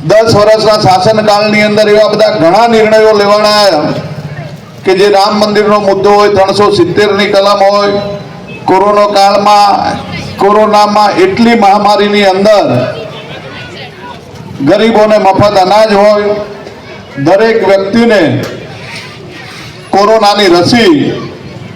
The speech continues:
બબે ડોઝ મફત આપી હોય, આ તમામ કામગીરી અને જ્યારે ભારતીય જનતા પાર્ટી મને એવું મુખ્યમંત્રી કહેતા હોય કે "ભાઈ આપે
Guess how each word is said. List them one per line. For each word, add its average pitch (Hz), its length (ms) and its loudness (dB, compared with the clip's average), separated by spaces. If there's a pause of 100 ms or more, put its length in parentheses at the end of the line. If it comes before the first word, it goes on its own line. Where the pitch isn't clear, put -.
બબે 214 420 0
ડોઝ 214 240 2
મફત 202 420 0
આપી 190 260 2
હોય, 208 360 2 (880)
આ 185 100 2
તમામ 247 640 2
કામગીરી 202 760 2 (640)
અને 202 200 0
જ્યારે 202 300 2
ભારતીય 208 480 0
જનતા 214 340 2
પાર્ટી 196 800 0 (460)
મને 190 320 2
એવું 220 360 4
મુખ્યમંત્રી 208 680 0
કહેતા 196 300 0
હોય 208 280 2
કે 202 120 0
"ભાઈ 202 140 0
આપે 196 680 0